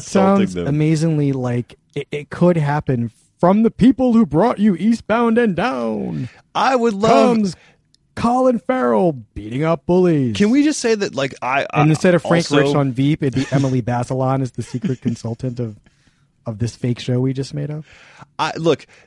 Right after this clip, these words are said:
Speaker 2: I also feel like this would, it's not like Eastbound and Down is not very male and very based on, like, you know, sort of,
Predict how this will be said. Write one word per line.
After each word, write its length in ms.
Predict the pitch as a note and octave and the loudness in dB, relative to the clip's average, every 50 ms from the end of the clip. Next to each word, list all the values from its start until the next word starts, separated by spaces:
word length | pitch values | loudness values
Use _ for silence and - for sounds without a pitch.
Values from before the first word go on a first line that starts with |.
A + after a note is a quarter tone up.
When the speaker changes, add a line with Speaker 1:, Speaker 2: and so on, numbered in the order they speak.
| _ _ | _ _
Speaker 2:
I 120 | - C#3+ D3+ | -2 -2 0
also 420 | - D#3+ F3+ - - G3 F#3 F3 | 2 2 0 0 0 0 0 0
feel 240 | E3+ - F3+ F3 E3+ | 0 0 0 2 2
like 180 | D#3+ D#3 D3 C#3+ | 2 2 0 -2
this 300 | C#3+ B2+ D3 D3 - - | -4 -4 -4 -4 -2 -2
would, 300 | C#3+ C#3+ C#3+ C#3+ C3+ - - | 0 0 0 0 -2 -4 -6
it's 180 | C#3+ - - | -6 -4 -4
not 160 | E3 F#3+ G3 | -4 -2 -2
like 100 | G3 F#3 - | -2 -4 -4
Eastbound 460 | - E3 E3 - - C#3+ C#3 C#3+ C#3 | -4 -6 -6 -4 -2 -2 -2 0 -2
and 100 | B2 A#2+ | -2 -2
Down 260 | A#2 B2+ C#3+ C#3+ C3+ | -2 -2 0 0 -2
is 100 | A2+ G2+ | -2 -2
not 180 | G#2+ G#2 G2+ F2 | -2 -4 -4 -4
very 320 | E2+ E2 F#2+ F#2+ F#2+ F#2 | -4 -4 -2 -2 -2 -2
male 680 | F2 E2+ E2+ F2 F2 F2+ F#2 F#2 F#2+ G2 G2+ G#2 G2+ - _ _ | -2 -4 -4 -4 -4 -2 -2 -2 -2 -2 -2 -4 -6 -10 _ _
and 160 | - F#2 F2 | -10 -8 -4
very 240 | D#2+ F#2+ F#2 F#2 F2 | -2 -2 -2 -2 -2
based 340 | D#2+ - F#2 F2+ F#2 - F#2 | -4 -4 -4 -4 -4 -4 -4
on, 180 | E2+ E2 E2 | -4 -4 -4
like, 280 | E2+ D#2+ D#2 - - - | -6 -8 -8 -10 -12 -10
you 100 | - F2 | -8 -8
know, 240 | E2+ E2 D#2+ E2+ E2 | -6 -6 -6 -6 -8
sort 240 | - - F2+ E2+ | -8 -8 -8 -8
of, 60 | D#2 | -8